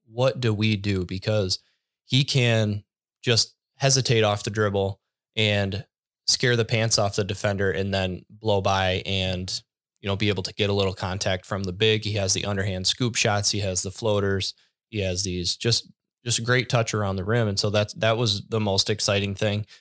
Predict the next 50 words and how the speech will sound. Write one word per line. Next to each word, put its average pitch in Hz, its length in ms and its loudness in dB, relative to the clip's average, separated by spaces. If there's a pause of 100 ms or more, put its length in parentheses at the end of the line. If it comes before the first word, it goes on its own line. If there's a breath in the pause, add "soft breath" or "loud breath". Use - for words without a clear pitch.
(140 loud breath)
to 117 80 0
see, 110 200 4
because 113 320 -2
those 120 260 0
are 139 120 0
my 107 300 -2
favorite 98 440 -4
types 95 300 -4
of - 80 -10
scorers. 98 420 -8
Like, 101 180 -4
as 113 120 -2
much 120 260 0
as 123 140 2
I, 104 320 0 (680)
I 104 80 0
really 110 420 2
love 101 500 0
when 104 140 -4
Steph 104 320 0
gets 95 200 -4
hot 90 220 -2
from 104 180 -10
three 101 440 -6 (300)
and 117 100 -2
he's 101 120 0
just 107 200 0
drilling 101 380 0
three 104 260 -2
after 98 220 -4
three 104 240 -4
after 98 200 -6
three. 120 380 -4 (640)
To 131 80 0
me 127 320 4
as 113 140 4
a 98 60 -2
fan, 113 520 -2 (480)
it's 117 160 -2
more 113 300 0
fun 113 260 -2
when 104 140 -2
he 107 120 -2
also 107 380 2
sprinkles 104 480 -2
in 117 160 2
those 98 200 -2
and 98 240 -4
one 95 180 -4
layups, 87 480 -6